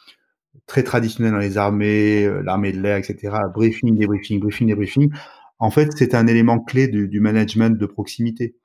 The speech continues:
Et, euh, et, et dans les entreprises aujourd'hui, le, le, le fait de prendre le temps, euh, de faire ça, euh, et d'aller sur ce territoire-là de la peur, euh, je, moi,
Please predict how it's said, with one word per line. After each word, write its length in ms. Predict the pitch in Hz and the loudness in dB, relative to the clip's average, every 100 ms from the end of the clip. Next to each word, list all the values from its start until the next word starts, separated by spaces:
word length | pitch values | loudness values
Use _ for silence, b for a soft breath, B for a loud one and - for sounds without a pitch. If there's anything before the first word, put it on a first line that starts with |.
| _ _ _ 101 | _ _ _ -8
Et, 320 | 98 95 92 | -6 -4 -6
euh, 800 | 90 92 90 87 87 85 57 60 | -6 -8 -8 -8 -8 -10 -12 -16
et, 440 | - - 117 101 104 | -20 -20 -16 -14 -12
et 40 | |
dans 280 | 104 101 113 | -8 0 4
les 140 | 117 | 4
entreprises 420 | 113 110 107 - 107 | 4 2 0 2 4
aujourd'hui, 640 | 101 104 101 107 127 147 147 B B _ | 4 4 2 2 2 0 -4 B B _
le, 400 | - 92 101 104 - _ - 113 | -18 -8 -4 -4 -6 _ -14 -6
le, 220 | 104 101 | -4 -2
le 320 | 101 101 - - | -4 -8 -6 -2
fait 100 | 120 | 0
de 100 | 110 | 0
prendre 280 | - 143 | 2 2
le 200 | 135 127 | 4 2
temps, 320 | 127 127 131 - _ _ _ | 2 0 -2 -6 _ _ _
euh, 240 | 95 98 | -10 -8
de 120 | 98 101 | -8 -12
faire 380 | - - 110 - | -10 -4 -4 -2
ça, 320 | 123 170 - _ 98 | -6 -6 -10 _ -10
euh, 320 | 95 95 95 | -8 -4 -6
et 60 | 95 | -4
d'aller 220 | 101 120 | -2 -2
sur 180 | 120 104 | -2 -6
ce 100 | 107 | -4
territoire-là 640 | - 120 113 123 117 117 | 0 0 2 2 2 2
de 80 | 104 | 0
la 80 | |
peur, 400 | 98 127 143 170 b b b _ _ | 0 0 0 -2 b b b _ _
euh, 180 | 95 98 98 | -10 -8 -4
je, 80 | 110 | 0
moi, 240 | 107 135 | 2 2